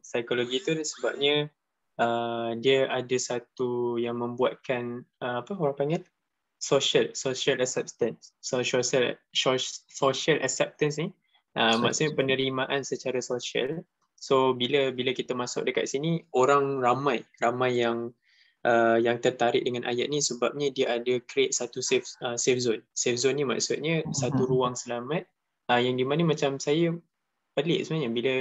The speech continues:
Speaker 1: ma-, dikatakan dengan Maria, "Pergilah kat sana, and then kau, kau mengandung apa semua," kan. So, kalau bagi saya, kalau s-, orang yang stranger datang pada saya cakap macam tu, cakap, "Eh, kenapa macam ni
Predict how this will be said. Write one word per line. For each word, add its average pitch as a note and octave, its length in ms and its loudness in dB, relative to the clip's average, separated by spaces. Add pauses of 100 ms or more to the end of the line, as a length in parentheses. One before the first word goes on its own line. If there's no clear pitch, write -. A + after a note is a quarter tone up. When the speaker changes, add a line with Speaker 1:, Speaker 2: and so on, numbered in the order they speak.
Speaker 1:
ma-, B2+ 280 -6
dikatakan B2 500 -4
dengan B2 180 -2
Maria, B2 300 0 (800)
"Pergilah E3+ 360 2
kat C3+ 180 2
sana, D#3+ 200 0 (160)
and B2+ 160 -6
then D3 140 0
kau, C#3+ 260 4 (100)
kau C#3 220 -2
mengandung C3+ 480 -4
apa C3 80 -4
semua," C3+ 240 -4
kan. - 80 -10 (260)
So, E3+ 220 0
kalau C#3+ 160 6
bagi C#3+ 200 6
saya, C3 280 4 (320)
kalau C#3 360 0
s-, - 220 -6
orang D3 340 0
yang C3 120 -2
stranger C#3 460 2
datang B2+ 260 0
pada B2 180 -2
saya A#2 220 0
cakap B2+ 300 -4
macam B2+ 200 -2
tu, A#2+ 220 -4 (300)
cakap, - 280 -2
"Eh, - 180 -6 (260)
kenapa A2 320 -4
macam A#2 280 0
ni G3 140 2